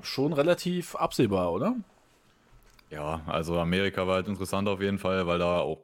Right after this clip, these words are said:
Speaker 2: das war schon relativ offen vorher. Also wir haben ja unsere Favorites genannt mit Sentinels und Cloud nine. Am Ende war's ein, äh, Late-Im-Finale, ne, <laughs> zwischen Crew und Leviathan.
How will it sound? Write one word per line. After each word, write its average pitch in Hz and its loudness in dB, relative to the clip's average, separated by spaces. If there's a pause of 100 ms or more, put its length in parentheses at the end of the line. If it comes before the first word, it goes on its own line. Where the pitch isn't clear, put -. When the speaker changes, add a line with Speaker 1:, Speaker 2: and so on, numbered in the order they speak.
(120)
Speaker 2:
das - -20
war 85 0
schon 95 0
relativ 92 0
offen 110 0
vorher. 107 2
Also 90 -2
wir 90 0
haben 92 0
ja 90 -2
unsere 95 -2
Favorites 98 0
genannt 95 -2
mit 98 -2
Sentinels 101 -2
und 95 -4
Cloud 90 -2
nine. 101 0 (480)
Am 82 -6
Ende 95 2
war's 90 0
ein, 95 0
äh, 90 0
Late-Im-Finale, 107 0
ne, 113 -2
<laughs> - -16
zwischen 107 -6
Crew 101 -2
und 95 -4
Leviathan. 98 -4